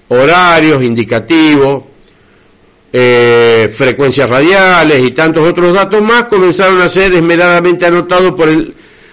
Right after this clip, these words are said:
auditorio, que empezó a comprender que sería protagonista de acontecimientos históricos para los argentinos. Prácticamente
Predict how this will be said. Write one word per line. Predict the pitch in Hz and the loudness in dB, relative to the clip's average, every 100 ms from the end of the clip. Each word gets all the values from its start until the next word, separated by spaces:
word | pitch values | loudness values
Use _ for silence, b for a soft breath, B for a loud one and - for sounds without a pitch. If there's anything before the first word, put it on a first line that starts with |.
| B | B
auditorio, | 151 156 147 147 196 196 196 190 | 0 0 0 0 0 2 0 0
que | 175 185 185 - | 0 -2 -2 -4
empezó | 208 220 214 196 190 190 202 | -2 0 0 -2 -2 0 -2
a | 190 | -2
comprender | 196 165 185 180 190 175 | -2 0 0 0 0 0
que | 175 | -2
sería | 156 170 185 170 | 0 0 0 0
protagonista | 165 165 165 170 180 180 190 - | -2 0 0 0 0 0 -2 -2
de | 147 175 185 | -2 0 0
acontecimientos | 160 165 151 135 151 180 175 175 | 0 -2 -2 -2 0 0 0 0
históricos | 151 143 170 165 156 170 - | 0 0 0 0 -2 -4 -2
para | 160 160 | 0 0
los | 147 165 175 - _ _ _ | 0 -2 -2 -12 _ _ _
argentinos. | 151 160 156 139 127 123 98 85 - - _ _ _ _ _ _ _ _ _ _ _ _ _ B B B B B - | -4 -4 -4 -4 -4 -4 -4 -8 -16 -20 _ _ _ _ _ _ _ _ _ _ _ _ _ B B B B B -6
Prácticamente | 190 208 220 208 196 160 127 151 160 - | -2 -2 -2 0 0 0 0 0 -2 -6